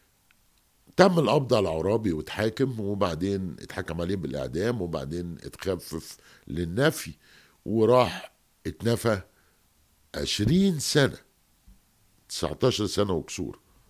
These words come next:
في جزيرة سيلان اللي هي، اللي هي دلوقتي سريلانكا، يعني، نقدر نقول في سريلانكا كبلد.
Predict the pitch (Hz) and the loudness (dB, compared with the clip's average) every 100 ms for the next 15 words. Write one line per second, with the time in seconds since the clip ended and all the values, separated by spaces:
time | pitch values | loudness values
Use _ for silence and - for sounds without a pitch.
0 | - _ _ _ _ _ _ - - 113 | -20 _ _ _ _ _ _ -14 -4 0
1 | 123 123 110 - 80 82 107 113 101 92 | 2 2 0 -2 -6 -2 0 0 0 -4
2 | - - - _ _ _ - - - - | -8 -20 -20 _ _ _ -20 -12 -6 0
3 | 87 82 92 120 143 123 - - - - | 0 2 2 4 2 -2 -10 -20 -20 -20
4 | - _ - 82 76 80 82 107 107 101 | -20 _ -6 -4 -2 0 2 4 4 4
5 | 101 98 - _ _ _ _ - - - | 2 -2 -10 _ _ _ _ -20 -20 -10
6 | 80 71 73 95 92 78 80 85 90 - | -6 -4 0 2 2 0 0 0 -2 -4
7 | 80 - 71 71 64 50 - - 73 62 | -8 -6 -6 -6 -8 -10 -20 -10 -8 -6
8 | 69 73 87 67 57 60 71 73 69 _ | -6 -4 -4 -4 -8 -8 -6 -8 -10 _
9 | - 90 - 78 65 65 50 - - _ | -8 -8 -4 -6 -4 -6 -10 -16 -20 _
10 | 78 71 69 | -8 -6 -6